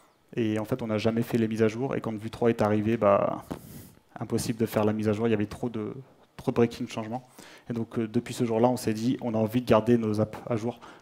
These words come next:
même les apps qu'on touche pas souvent, parce que, bah, le jour où on a besoin d'y toucher, on a envie que le truc soit à peu près à jour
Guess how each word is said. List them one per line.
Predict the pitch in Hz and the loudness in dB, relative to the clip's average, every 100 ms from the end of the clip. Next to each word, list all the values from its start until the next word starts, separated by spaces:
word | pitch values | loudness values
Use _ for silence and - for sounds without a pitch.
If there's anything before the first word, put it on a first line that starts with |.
| - | 0
même | 120 123 | 4 8
les | 120 123 | 8 6
apps | 127 | 2
qu'on | - | -2
touche | 113 117 | -8 -2
pas | - | 2
souvent, | 120 113 123 - - - - | 2 2 -2 -4 -16 -18 -12
parce | 120 | -8
que, | 120 | -2
bah, | 107 | 0
le | 107 | 0
jour | 110 131 131 | -2 -4 -4
où | 113 | -2
on | 110 | 0
a | |
besoin | 110 123 | 2 0
d'y | 113 | -2
toucher, | 117 135 | -4 -2
on | 127 | 0
a | 107 | 0
envie | 107 123 | -2 -2
que | |
le | 113 | -4
truc | - 131 | -4 -4
soit | - - | -2 2
à | |
peu | 127 | 2
près | 120 - | 2 2
à | 110 | 2
jour | 117 | 0